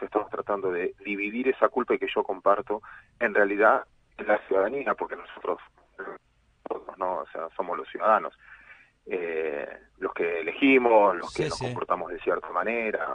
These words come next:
Speaker 1: o sea, hagámonos cargo también. Entonces, en, en ese punto, en, en el ejemplo, eh, finalmente que te quería dar es, vamos a suponer que yo tengo bonos y no me aguanto este estrés. No, que unos insultan, que un día te van a pagar, que al otro día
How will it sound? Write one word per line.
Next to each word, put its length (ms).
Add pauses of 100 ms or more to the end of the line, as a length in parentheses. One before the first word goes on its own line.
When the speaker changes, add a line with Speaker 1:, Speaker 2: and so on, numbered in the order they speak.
Speaker 1:
o 40
sea, 140
hagámonos 440
cargo 300
también. 340 (720)
Entonces, 340 (200)
en, 260
en 180
ese 220
punto, 420 (880)
en, 220
en 400
el 140
ejemplo, 420 (120)
eh, 380
finalmente 440
que 80
te 120
quería 320
dar 380
es, 220 (180)
vamos 180
a 40
suponer 220
que 60
yo 60
tengo 220
bonos 280 (200)
y 120
no 140
me 100
aguanto 320
este 180
estrés. 240 (640)
No, 300
que 100
unos 240
insultan, 560
que 100
un 60
día 100
te 80
van 120
a 60
pagar, 420
que 80
al 80
otro 220
día 160